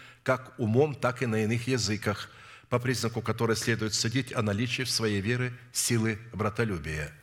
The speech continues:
"Всякую молитвою и прошением молитесь во всякое время духом. И старайтесь о сем со всяким постоянством и молением о всех святых и о мне, дабы мне была, было даровано слово,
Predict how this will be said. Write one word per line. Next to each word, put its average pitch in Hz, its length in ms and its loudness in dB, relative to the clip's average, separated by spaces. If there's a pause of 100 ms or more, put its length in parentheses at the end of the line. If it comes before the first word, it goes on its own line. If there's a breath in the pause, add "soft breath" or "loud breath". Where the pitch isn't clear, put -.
(880 soft breath)
"Всякую 147 420 0
молитвою 120 480 2
и - 20 0
прошением 120 560 2
молитесь 113 480 2
во 117 80 4
всякое 113 460 0
время 104 640 0
духом. 80 640 -2 (720 loud breath)
И 127 80 0
старайтесь 131 540 2
о 101 60 2
сем 131 360 0
со 117 160 2
всяким 113 400 -2
постоянством 107 840 0 (220 loud breath)
и 113 80 -2
молением 107 440 2
о 104 40 0
всех - 260 0
святых 123 520 -2 (240 loud breath)
и 156 160 4
о 143 100 2
мне, 117 520 4 (440 loud breath)
дабы 110 280 2
мне 123 200 4
была, 120 540 2
было 123 540 2
даровано 113 480 2
слово, 87 680 0